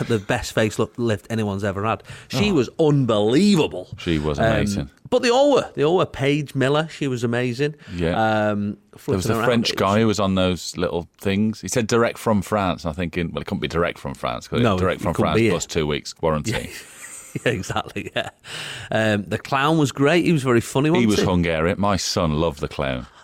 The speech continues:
Speaker 1: Oh, I'd love hearing kids laugh. Your son was howling.
Speaker 2: The bit with the
Speaker 1: This guy.
Speaker 2: bike, when the bike fell apart. I mean,
Speaker 1: Oh.
Speaker 2: we're not selling it great. <laughs> Say the bit where the bike fell apart.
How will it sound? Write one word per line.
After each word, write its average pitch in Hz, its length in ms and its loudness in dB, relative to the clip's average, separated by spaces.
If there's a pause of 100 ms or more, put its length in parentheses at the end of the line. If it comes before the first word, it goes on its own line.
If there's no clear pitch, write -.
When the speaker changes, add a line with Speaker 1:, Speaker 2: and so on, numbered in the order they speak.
Speaker 1:
Oh, - 480 0 (220)
I'd 160 240 -4
love 202 340 2
hearing 107 300 2
kids 92 260 -4
laugh. - 360 -10
Your 165 200 -2
son 175 280 -2
was 147 160 -2 (120)
howling. 247 760 -2 (100)
Speaker 2:
The 95 80 -6
bit 110 180 2
with 107 120 4
the 98 80 2
Speaker 1:
This - 20 -4
guy. 80 280 0
Speaker 2:
bike, - 100 -14
when 98 100 2
the 98 80 2
bike 90 240 0
fell 76 220 -2
apart. 71 440 -2
I 175 200 2
mean, - 100 0
Speaker 1:
Oh. - 60 -6
Speaker 2:
we're 107 80 4
not 113 180 2
selling 80 300 0
it 73 120 -2
great. 69 340 -4 (320)
<laughs> - 280 -4
Say - 320 0
the 104 160 -4
bit 117 160 -2
where 120 120 4
the - 180 -8
bike 101 240 -2
fell - 160 -2
apart. - 520 -6